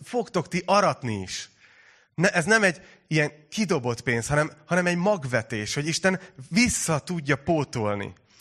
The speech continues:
És me-, meg is fogjuk ezt látni a következő versekben. Szóval, hogyha érted, hogy a pénz csak egy eszköz,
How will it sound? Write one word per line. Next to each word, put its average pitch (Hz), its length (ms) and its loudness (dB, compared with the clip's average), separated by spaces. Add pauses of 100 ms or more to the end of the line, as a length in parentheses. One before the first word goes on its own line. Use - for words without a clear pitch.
(280)
És 139 160 0
me-, 196 200 4
meg 185 180 2
is 160 140 -4
fogjuk 143 360 -4
ezt 120 220 -6
látni 123 280 -2
a 110 60 -6
következő 107 500 -6
versekben. 98 720 -6 (520)
Szóval, 180 200 2
hogyha 180 260 2
érted, 220 340 2
hogy 156 140 0
a 147 60 4
pénz 147 320 0
csak - 200 -6
egy 113 160 -2
eszköz, 95 560 -6